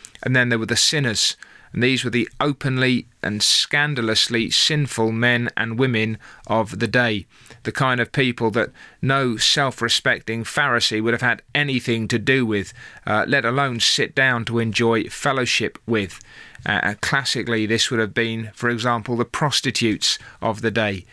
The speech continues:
who would have been, uh, despised socially because of their sexual immorality.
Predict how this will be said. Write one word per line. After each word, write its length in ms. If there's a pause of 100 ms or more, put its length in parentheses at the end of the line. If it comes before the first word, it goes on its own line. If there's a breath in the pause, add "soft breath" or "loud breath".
(200 loud breath)
who 160
would 120
have 160
been, 380 (240 loud breath)
uh, 220
despised 920
socially 680 (340 soft breath)
because 580 (120)
of 260
their 300
sexual 640 (100)
immorality. 800